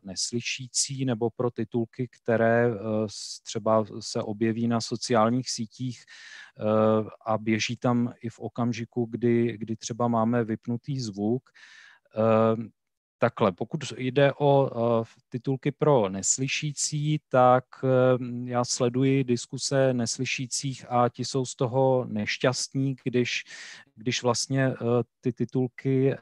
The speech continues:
cenzurujeme a přepisujeme nespisovné tvary na spisovné a třeba jsou, eh, úplně v šoku mnozí neslyšící, když někdo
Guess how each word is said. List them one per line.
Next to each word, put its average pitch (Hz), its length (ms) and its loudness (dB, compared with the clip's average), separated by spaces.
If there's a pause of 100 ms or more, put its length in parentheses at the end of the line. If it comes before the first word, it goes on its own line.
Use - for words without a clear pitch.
(100)
cenzurujeme 120 1300 2
a 113 200 4
přepisujeme 127 720 -2
nespisovné 123 640 -2
tvary 123 480 2
na 107 260 -2
spisovné 123 800 -2 (460)
a 120 80 -2
třeba 127 340 2
jsou, 131 540 4
eh, 117 220 2
úplně 135 440 0
v - 60 -10
šoku 131 720 0
mnozí 127 480 -2
neslyšící, 127 800 -4
když 127 380 0
někdo 131 600 2